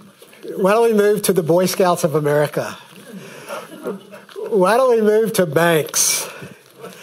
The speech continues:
Why don't we move to government? For half the country, why don't we move to the Supreme Court? So if you look at any measure of re-, at a relig-, religiosity, I don't know if that's a word,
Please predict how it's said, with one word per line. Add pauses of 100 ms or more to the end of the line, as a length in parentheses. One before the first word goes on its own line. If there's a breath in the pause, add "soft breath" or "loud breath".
(420 loud breath)
Why
don't
we
move
to
government? (540 loud breath)
For
half
the
country,
why
don't
we
move
to
the
Supreme
Court? (640 loud breath)
So
if
you
look
at (100)
any (340)
measure (100)
of (160)
re-, (220)
at
a
relig-,
religiosity,
I
don't
know
if
that's
a
word,